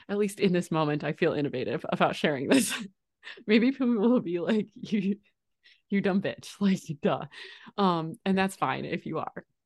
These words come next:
but just trying to think about, like, walking my way through how,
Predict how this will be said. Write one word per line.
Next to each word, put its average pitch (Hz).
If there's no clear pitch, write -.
but 170
just 196
trying 196
to 190
think 185
about, 156
like, 170
walking 170
my 151
way 156
through 165
how, 151